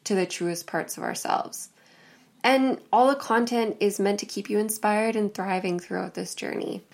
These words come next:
I want to add my little disclaimer to this, and that is, you are not broken. You never were.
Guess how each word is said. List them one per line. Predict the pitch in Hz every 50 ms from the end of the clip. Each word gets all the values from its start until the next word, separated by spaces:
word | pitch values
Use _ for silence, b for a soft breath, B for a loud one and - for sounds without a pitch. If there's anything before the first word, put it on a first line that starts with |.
| B B B B B B B -
I | 220 220 220
want | 214 233 233 233 254 254 254 -
to | - 254 - -
add | 196 202 196 196 190 190 190 202 - - _ _
my | - 196 202 196
little | 196 185 190 190 190 185 190 190 190 190 - _ -
disclaimer | - 180 - - - - - 175 170 170 165 165 160 156 156
to | 156 - 170 160
this, | 165 - 170 175 - - - - - _ _ _
and | - 170 175 175
that | 175 175 175 170 -
is, | 170 170 165 165 165 160 151 - b b b b b b b b b b b -
you | 202 214 233 240 226
are | - 220 220
not | 214 202 196 190 196 - -
broken. | - 175 170 165 - - 214 220 226 240 247 247 254 - - _ - - _ -
You | 202 214
never | 214 208 190 185 240 254 254
were. | 208 190 185 170 170 175 185 196 196